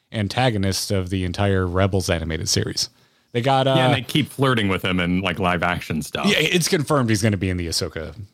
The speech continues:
Speaker 1: uh,
Speaker 2: Okay.
Speaker 1: series, 'cause Ahsoka was in Rebels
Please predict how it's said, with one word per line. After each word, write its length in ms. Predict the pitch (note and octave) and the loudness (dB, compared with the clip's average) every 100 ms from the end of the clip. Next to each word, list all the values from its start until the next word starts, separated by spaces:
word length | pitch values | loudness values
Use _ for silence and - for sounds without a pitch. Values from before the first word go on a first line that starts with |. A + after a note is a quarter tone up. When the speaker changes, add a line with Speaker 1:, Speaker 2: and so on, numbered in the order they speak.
| _ _ - | _ _ -16
Speaker 1:
uh, 180 | G#2 G#2 | -10 0
Speaker 2:
Okay. 380 | A#2 G#2+ - C3+ | 2 2 0 -2
Speaker 1:
series, 400 | - A#2 F2+ F2 | 0 0 2 0
'cause 500 | - G#2+ F#2+ - - - | 0 0 0 -2 -2 -2
Ahsoka 480 | G#2+ - G#2+ A2 | 0 2 2 2
was 120 | G2+ G2 | 2 2
in 120 | G2 | 2
Rebels 720 | F#2 F2+ F2 F2 E2 - - | 0 0 0 0 0 -2 -4